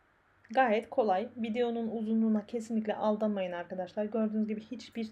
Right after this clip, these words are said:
teknik zorluğu yok. Herkesin yapabileceği türden bir tarif bence. Mutlaka deneyin. Şimdi pastamı buzdolabına kaldırdım. En az iki üç saatliğine, mümkünse bir gece daha da güzel olur.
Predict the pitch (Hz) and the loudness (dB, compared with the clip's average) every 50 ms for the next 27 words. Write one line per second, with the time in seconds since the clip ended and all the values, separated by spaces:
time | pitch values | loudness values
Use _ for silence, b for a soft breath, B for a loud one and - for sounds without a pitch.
0 | - - - 220 220 220 220 220 214 - 214 202 202 196 196 202 208 196 185 185 | -6 -2 -2 0 0 0 -2 -2 -2 0 -2 0 0 0 0 -2 -2 0 0 0
1 | 208 214 - b b b b b b b b b b b 254 262 262 262 262 262 | 0 -2 -4 b b b b b b b b b b b 4 6 6 6 4 0
2 | 240 226 - 233 233 226 214 220 220 214 214 214 214 208 214 220 220 214 - 202 | -2 -2 -2 -4 -2 -2 -2 -2 -2 -2 0 0 0 0 0 0 0 0 -2 -6
3 | 180 175 180 170 170 165 175 175 - - 180 175 175 170 165 170 - - 180 180 | -6 -4 -6 -6 -6 -6 -10 -10 -10 -8 -6 -4 -4 -4 -4 -6 -6 -4 -4 -4
4 | 175 165 165 208 277 285 - - b b b b b b b b b b b _ | -4 -4 -2 -4 -4 -4 -6 -14 b b b b b b b b b b b _
5 | _ _ _ _ _ _ _ _ _ _ _ _ _ _ - 254 285 277 277 240 | _ _ _ _ _ _ _ _ _ _ _ _ _ _ -4 -4 -4 -2 0 0
6 | 220 220 214 202 208 208 208 226 233 226 226 190 180 190 220 - - _ _ - | 0 0 2 2 2 2 2 0 0 0 0 -2 -4 -6 -8 -10 -12 _ _ -8
7 | - 349 339 311 294 302 294 294 285 285 - 247 247 254 269 294 285 262 226 220 | -4 -2 -2 -2 -2 -2 -2 -2 -2 0 -2 -2 -2 -2 -2 -2 -2 0 0 2
8 | 196 185 175 175 175 180 - 262 269 277 277 277 285 277 277 294 269 269 - 269 | 0 0 0 -2 -6 -6 -2 0 2 2 2 2 0 -2 -2 -2 -8 -4 0 0
9 | 285 269 254 240 233 - - - _ - 247 220 - 262 254 220 220 - - 190 | 2 2 2 0 -2 -4 -10 -20 _ -14 -14 -10 -6 -6 -6 -6 -6 -6 -4 -4
10 | 175 165 165 - - 165 165 175 214 254 254 - - - 233 247 247 220 226 220 | -4 -4 -4 -6 -10 -6 -4 -4 -4 -6 -6 -10 -8 -6 -4 -2 -2 -2 -2 -4
11 | 208 - 196 185 214 226 214 214 190 175 170 165 170 214 220 - - _ _ - | -4 -4 -4 -2 0 0 0 0 0 -2 0 -2 -2 -2 -4 -8 -18 _ _ -20
12 | _ - - 196 190 190 214 208 190 185 170 - - 160 156 156 151 175 233 320 | _ -6 -4 -4 -2 -2 -2 -2 -2 -4 -6 -12 -12 -10 -8 -6 -4 -4 -4 -4
13 | - | -4